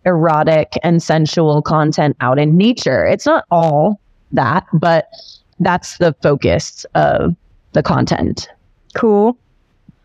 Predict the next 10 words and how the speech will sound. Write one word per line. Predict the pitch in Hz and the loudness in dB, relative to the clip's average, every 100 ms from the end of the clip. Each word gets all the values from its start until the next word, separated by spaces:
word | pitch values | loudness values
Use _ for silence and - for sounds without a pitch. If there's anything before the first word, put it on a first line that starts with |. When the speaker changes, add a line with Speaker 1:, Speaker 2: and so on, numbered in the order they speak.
| _ - | _ -4
Speaker 2:
Love | 185 196 220 | 0 2 2
that. | 202 185 220 233 220 - | 0 0 0 -2 -8 -8
That's | - 226 214 | -4 -2 0
awesome. | 226 240 202 - - - - - | -2 0 -2 -4 -8 -20 -12 -2
I | 285 | 0
have | 392 | 0
a | |
question | 311 - 240 - 269 247 | 0 0 -2 0 0 2
about | - 208 208 202 202 196 190 _ _ _ | 0 0 0 2 2 2 0 _ _ _
fitness, | _ - 285 294 277 285 294 320 - - | _ -4 0 2 2 2 0 -2 -6 -20